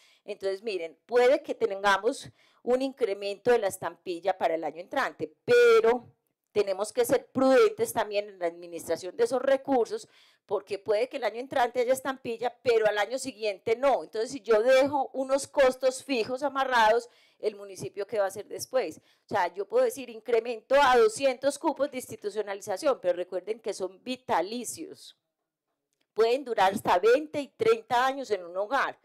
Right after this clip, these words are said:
Entonces, cuando no tengamos esos recursos, el municipio,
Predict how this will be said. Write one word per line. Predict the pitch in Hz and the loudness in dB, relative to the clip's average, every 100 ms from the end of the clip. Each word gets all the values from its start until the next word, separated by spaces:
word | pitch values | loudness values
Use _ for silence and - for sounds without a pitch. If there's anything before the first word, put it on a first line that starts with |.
| _ _ _ - | _ _ _ -16
Entonces, | 196 - 190 165 196 - - _ _ | -10 -4 -4 -4 -16 -20 -20 _ _
cuando | 208 190 185 | -4 -4 -6
no | 185 | -8
tengamos | 233 262 262 262 | -6 -6 -6 -8
esos | 254 277 | -8 -4
recursos, | 254 254 254 208 214 214 | -4 -6 -8 -10 -12 -18
el | 160 | -18
municipio, | 156 165 - 165 156 175 180 | -20 -20 -20 -20 -12 -10 -10